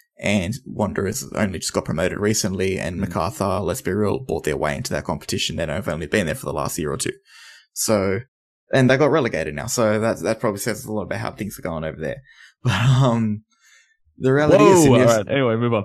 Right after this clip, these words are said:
Speaker 2: <laughs>
Speaker 1: I, I know it's, it's, it's, it's harsh, but it's the reality
Speaker 2: Fuck,
Speaker 1: of the
Speaker 2: enough with the
Speaker 1: situation.
Speaker 2: MacArthur slander, man. They're top. Anyway, we'll get to them soon.
Speaker 1: We'll get to MacArthur 'cause I actually have a lot of good to say about them. But
Speaker 2: Yeah, true.
Speaker 1: the reality is Sydney F C have the best academy in the country.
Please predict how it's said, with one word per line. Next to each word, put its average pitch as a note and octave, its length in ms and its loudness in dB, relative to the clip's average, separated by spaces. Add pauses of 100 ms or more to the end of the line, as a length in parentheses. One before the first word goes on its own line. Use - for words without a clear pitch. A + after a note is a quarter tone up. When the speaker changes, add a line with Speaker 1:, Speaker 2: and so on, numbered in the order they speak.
Speaker 2:
<laughs> E3 80 0
Speaker 1:
I, B2 160 2
I B2 160 4
know G2 200 2
it's, G#2+ 200 -2
it's, A2 160 -2
it's, - 500 -6
it's C3 240 -2
harsh, A#2+ 460 0
but A2 340 0
it's - 180 -4
the A2 80 -2
reality G2+ 360 0
Speaker 2:
Fuck, - 20 2
Speaker 1:
of C3+ 60 0
the - 60 2
Speaker 2:
enough - 40 -2
with - 140 0
the - 80 2
Speaker 1:
situation. E3 240 2
Speaker 2:
MacArthur D#3 220 2
slander, C3+ 440 2
man. G2+ 320 2
They're F#3+ 120 0
top. C#3 340 2 (100)
Anyway, A2+ 320 2
we'll A#2 140 2
get C3+ 180 0
to A#2+ 60 0
them G2+ 100 -2
soon. G2+ 140 0
Speaker 1:
We'll D3 80 2
get G#3+ 140 0
to F#3+ 100 0
MacArthur A#2+ 420 0
'cause A2+ 140 -8
I A#2 60 2
actually A2 180 -2
have F#2+ 100 -8
a - 20 -4
lot F#2+ 100 -4
of F#2 60 -8
good - 140 -6
to - 60 -10
say - 160 -8
about - 220 -10
them. - 140 -16
But A#2+ 220 2
Speaker 2:
Yeah, F2+ 80 0
true. F2+ 240 -2 (340)
Speaker 1:
the C3 120 -2
reality B2+ 300 4
is - 180 -4
Sydney A#2 180 2
F G#2+ 80 0
C G#2+ 140 0
have G#2 160 -2
the G2+ 60 -6
best G2+ 180 -6
academy F2+ 320 -6
in C#2 60 -10
the B1+ 60 -14
country. - 380 -8